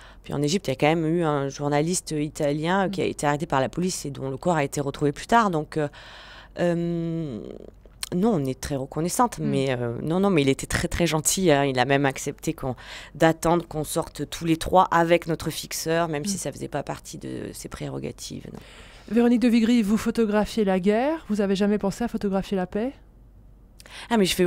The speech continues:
Speaker 1: je photographie pas que la guerre.
Speaker 2: Oui.
Speaker 1: Euh, j'aime bien aussi faire d'autres sujets, euh, beaucoup plus, euh, positifs. Mais c'est vrai que, euh,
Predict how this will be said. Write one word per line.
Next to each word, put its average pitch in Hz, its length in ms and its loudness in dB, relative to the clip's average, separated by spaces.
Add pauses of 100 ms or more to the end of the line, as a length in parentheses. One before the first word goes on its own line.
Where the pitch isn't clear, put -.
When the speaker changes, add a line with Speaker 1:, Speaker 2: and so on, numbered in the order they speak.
(100)
Speaker 1:
je 160 120 0
photographie 165 480 0
pas 226 180 0 (160)
que 247 100 4
la 214 260 8
guerre. 226 300 2
Speaker 2:
Oui. 190 80 2 (300)
Speaker 1:
Euh, 139 220 6
j'aime 139 180 -2
bien 175 240 6
aussi 185 480 -2
faire 156 380 0
d'autres 160 340 -4
sujets, 160 680 0
euh, 90 140 0 (360)
beaucoup 165 300 -2
plus, 190 360 0
euh, 151 140 6
positifs. 170 720 -4 (640)
Mais 185 400 4
c'est 202 220 0
vrai 170 320 -2
que, - 180 -8
euh, 151 840 0